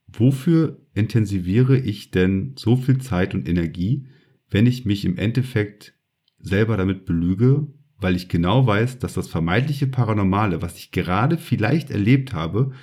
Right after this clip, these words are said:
oder doch auf natürlichem Wege zu erklären ist? Also gehe ich doch von Anfang an hin und versuche, gerade wenn es darum geht, den Klienten die Angst zu nehmen, zu erforschen,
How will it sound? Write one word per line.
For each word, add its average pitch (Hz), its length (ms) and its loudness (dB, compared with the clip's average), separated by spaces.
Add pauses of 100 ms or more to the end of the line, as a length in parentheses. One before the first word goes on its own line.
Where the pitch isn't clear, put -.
(360)
oder 147 600 2
doch 143 280 -2
auf 101 180 -6
natürlichem 90 520 -2
Wege 82 400 -4
zu - 100 -4
erklären 82 440 -2
ist? - 340 -12 (1120)
Also 156 260 2
gehe 131 320 4
ich 131 100 6
doch 123 140 0
von - 140 -4
Anfang 127 440 2
an 104 200 0
hin 131 240 6
und 117 160 0
versuche, 123 460 2
gerade 98 520 0
wenn 87 140 0
es 80 120 -8
darum 78 300 -4
geht, 104 380 0
den 110 160 2
Klienten 131 580 2
die 135 140 0
Angst - 320 -4
zu - 120 -4
nehmen, 78 380 -2
zu - 200 -8
erforschen, 131 720 -2